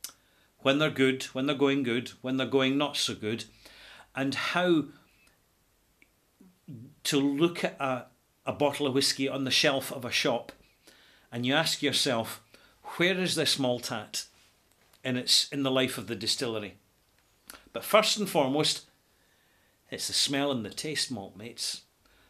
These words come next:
That's what we're going to do. I'm going to angle the glass and gently roll the liquor round the inside.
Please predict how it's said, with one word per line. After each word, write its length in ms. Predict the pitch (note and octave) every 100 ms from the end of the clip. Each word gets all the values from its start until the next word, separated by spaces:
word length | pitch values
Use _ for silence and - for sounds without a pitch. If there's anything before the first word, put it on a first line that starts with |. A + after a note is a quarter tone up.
| _
That's 220 | B2+ G#2
what 100 | C3
we're 220 | A2+ A#2+ A2+
going 300 | A#2 A#2+ A#2
to 160 | -
do. 320 | G#2+ A2+ D#3 D#3 _ _ _ _ _ _ _ _ _ _ _ -
I'm 100 | A2
going 140 | B2+
to 140 | B2 D3
angle 260 | D3+ D#3
the 120 | C#3+ A#2
glass 400 | B2 C3 A#2+ -
and 180 | C3
gently 920 | A2+ B2 A#2 F3+ G3+ G#3 - C3+ C#3+ C#3+ _ _ - _ _ _
roll 260 | A#2+ D3+
the 100 | C#3+
liquor 340 | C3 C#3 - C3+
round 320 | C3 B2+ B2
the 80 | A#2
inside. 640 | A#2 A2+ - A#2+ D#3 F3